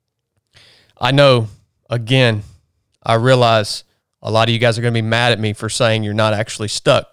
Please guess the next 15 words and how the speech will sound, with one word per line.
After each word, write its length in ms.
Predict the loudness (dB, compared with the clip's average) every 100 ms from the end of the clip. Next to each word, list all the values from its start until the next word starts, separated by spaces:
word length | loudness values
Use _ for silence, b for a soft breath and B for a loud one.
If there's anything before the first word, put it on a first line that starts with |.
| -4
but 320 | -2 -2 _ _ _ _ _ _ -20 -4
that's 260 | -2 0 -2
the 80 |
truth. 320 | -2 0 0 -2 _ _ _ _ _ _ _ _ _ _ _ -2
You 100 | 4
know, 220 | 4 2 _ _ _ _ _ _ _ _ _ _ -2
I've 220 | 0 0
seen 360 | 0 2 2 2
people, 480 | 0 2 4 4 0 -12 _ _
well, 240 | _ 0 0
for 240 | 2 2
instance, 460 | 2 2 -2 -4 0
my 220 | 2 4
own 200 | 4 2
mother. 460 | 2 2 -2 -8